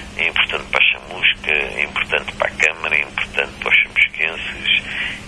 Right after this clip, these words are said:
e, e eu acho que é importante para a empresa. Eh, Chamusca vai ter seis cavaleiros, vai ser um cartel variado, mas penso que é um cartel repleto de interesse. E tem aqui uma coisa, eh,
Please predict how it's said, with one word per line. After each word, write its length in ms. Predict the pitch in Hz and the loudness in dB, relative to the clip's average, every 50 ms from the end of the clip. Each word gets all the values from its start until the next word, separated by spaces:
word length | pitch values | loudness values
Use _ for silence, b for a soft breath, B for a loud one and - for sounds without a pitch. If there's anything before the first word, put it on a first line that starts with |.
| - - - - | -12 -8 -2 0
e, 40 | 85 | 2
e 540 | 87 87 87 87 85 85 95 107 107 92 | 2 4 2 2 2 2 4 4 4 4
eu 60 | 98 113 | 4 4
acho 140 | 113 - | 4 4
que 80 | - 120 | 2 0
é 20 | 113 | -2
importante 340 | 110 - - - 110 101 - | -2 -2 -2 -2 -2 0 2
para 120 | - 104 | 2 2
a 40 | 104 | 2
empresa. 500 | - - - 95 82 76 - - - - - B B B B B B B B - - | 2 0 2 2 2 0 -2 -6 -8 -8 -10 B B B B B B B B -10 -8
Eh, 320 | - 73 73 73 73 71 73 - - | -8 -6 -6 -6 -2 2 4 4 4
Chamusca 360 | - - 95 95 - - 82 | 4 2 -2 -4 -2 0 2
vai 100 | 78 76 | 2 2
ter 120 | - 78 78 | 2 2 2
seis 180 | - - - | 2 2 2
cavaleiros, 760 | - 67 71 73 71 71 76 78 85 85 - - - - - | 2 0 0 0 2 2 2 2 2 0 0 2 2 2 2
vai 120 | - 73 76 - | 2 0 0 0
ser 120 | - 78 73 | 0 -2 -2
um 100 | 69 - | -2 -2
cartel 360 | - 65 - - 71 69 65 | -4 -4 -2 0 0 0 0
variado, 500 | - 67 65 64 64 65 67 71 73 - - - 85 87 - - B B B B B B B - - | 0 0 0 2 2 2 2 2 0 -2 -6 -10 -10 -10 -12 -12 B B B B B B B -8 -2
mas 120 | - 90 | 0 0
penso 200 | - - 85 - | 2 2 0 -2
que 100 | - - | -2 -2
é 20 | 85 | 0
um 60 | 82 | 0
cartel 300 | 82 82 - - 82 80 | -2 -2 0 0 0 0
repleto 680 | - - - - - - - - 76 73 69 - - | 2 0 -2 -2 -4 -6 -4 0 0 0 0 -2 -4
de 100 | - 69 | -2 -2
interesse. 640 | 67 - - 65 65 - - - - - - - - B B B B B B B - | -2 -2 -2 -2 -2 -2 -2 -4 -6 -6 -6 -6 -8 B B B B B B B -6
E 60 | - | -4
tem 300 | - - 107 104 101 101 | 0 2 2 2 4 2
aqui 240 | 101 - - - 110 | 0 0 0 -2 -2
uma 160 | 104 98 95 95 | -2 -2 -4 -4
coisa, 280 | - - 95 92 92 90 | -2 0 2 2 2 2
eh, 880 | 90 92 92 90 87 85 82 78 67 - - 80 80 80 80 80 80 | 0 -2 -2 0 0 0 -2 -4 -6 -8 -10 -10 -10 -10 -10 -10 -10